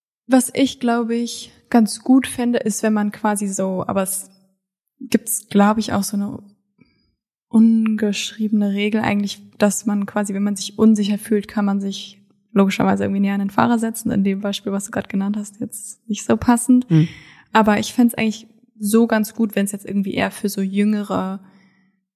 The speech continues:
Speaker 1: Leute wie so ein Abteil gibt, wo immer so ein Sicherheitspersonal oder irgend sowas wäre in,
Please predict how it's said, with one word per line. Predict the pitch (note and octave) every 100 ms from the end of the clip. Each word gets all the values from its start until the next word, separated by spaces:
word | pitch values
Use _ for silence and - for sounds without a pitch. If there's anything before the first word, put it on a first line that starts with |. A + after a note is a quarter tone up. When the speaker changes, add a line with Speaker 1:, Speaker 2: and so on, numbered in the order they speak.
| -
Speaker 1:
Leute | G#3 F#3+ G3 G3 - G3+ G3
wie | G3 G3
so | F#3+
ein | F#3+ F#3 -
Abteil | - - - G#3 G3 F#3+
gibt, | G3 - -
wo | G3+ F#3+
immer | G3+ F#3+
so | F#3+
ein | F#3+ F#3 F#3
Sicherheitspersonal | G3+ - G3 - A3+ A#3 - - - G3+ G3 F#3+ F#3 F#3
oder | F#3+ F#3
irgend | F#3 F#3+
sowas | F#3 F#3 F#3
wäre | F#3 F#3 F#3 G3 F#3 -
in, | F#3 F#3+